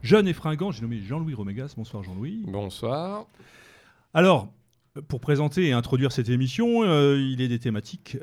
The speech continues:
Speaker 1: en lien avec l'actualité qui nécessitent que nous puissions apporter notre modeste contribution radiophonique qui justifie et oblige au débat. C'est une nécessité politique et une obligation militante,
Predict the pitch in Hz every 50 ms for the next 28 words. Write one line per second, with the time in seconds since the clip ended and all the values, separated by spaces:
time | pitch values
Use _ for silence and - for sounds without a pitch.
0 | - - - 107 113 117 127 151 151 135 113 113 117 - 117 117 - 123 117 123
1 | 117 - 208 196 - 139 131 135 123 - 147 131 - 240 233 - - - 143 139
2 | 143 135 - - 156 135 - - 196 170 127 - 135 127 - - 226 180 127 107
3 | - - - - - 101 95 95 113 117 117 107 - - _ - 98 - - 123
4 | 117 - 143 131 143 151 - - 214 151 131 117 110 120 110 - 147 170 214 214
5 | - - - - - - - - - - - - _ _ _ - 170 165 165 202
6 | 202 196 - 220 196 - 254 262 240 - - 180 196 220 233 233 190 240 254 247
7 | 208 190 180 - - 240 240 180 214 202 165 160 139 131 131 131 - 135 - -
8 | 131 127 127 127 - 123 - - - 127 120 127 120 120 - - 190 - 147 135
9 | 135 131 139 143 135 147 131 - 165 160 160 151 156 - 180 202 220